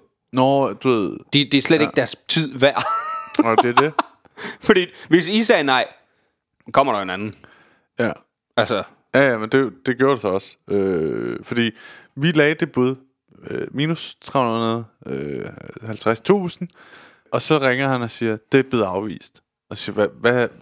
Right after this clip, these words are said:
Speaker 1: du ved, jeg troede, vi skulle have sådan en budrunde."
Speaker 2: Ja, så skulle de modbud, og så skulle vi
Speaker 1: Ja, og så siger han, "Nej, der er kommet nogle meget højere bud."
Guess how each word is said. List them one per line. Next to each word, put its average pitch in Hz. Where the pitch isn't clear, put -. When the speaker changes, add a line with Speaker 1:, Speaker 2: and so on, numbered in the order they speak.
Speaker 1:
du 120
ved, 101
jeg 110
troede, 127
vi 127
skulle 101
have 107
sådan 123
en 123
budrunde." 131
Speaker 2:
Ja, 135
så 123
skulle 123
de 120
modbud, 127
og 113
så 113
skulle 120
vi 117
Speaker 1:
Ja, 113
og 107
så 104
siger 113
han, 107
"Nej, 104
der 107
er 104
kommet 117
nogle 110
meget 107
højere 107
bud." 92